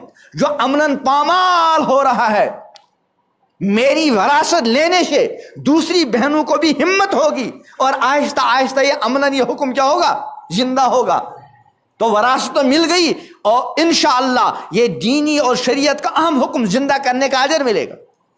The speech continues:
अब तो शहर में माशाअल्लाह हमारी बहनें, बेटियां पढ़ी लिखी हैं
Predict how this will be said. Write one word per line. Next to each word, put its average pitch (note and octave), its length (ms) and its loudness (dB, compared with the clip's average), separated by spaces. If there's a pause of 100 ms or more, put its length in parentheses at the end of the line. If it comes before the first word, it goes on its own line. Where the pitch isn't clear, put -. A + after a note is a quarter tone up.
(180)
अब D#3+ 180 -2
तो A3+ 60 0
शहर A3+ 240 0
में A#3+ 120 -4
माशाअल्लाह A3 520 -2 (400)
हमारी G3 320 -2
बहनें, G3+ 300 -2
बेटियां G3 380 -2 (320)
पढ़ी G#3 220 0
लिखी A#3 320 -2
हैं A#3 360 -4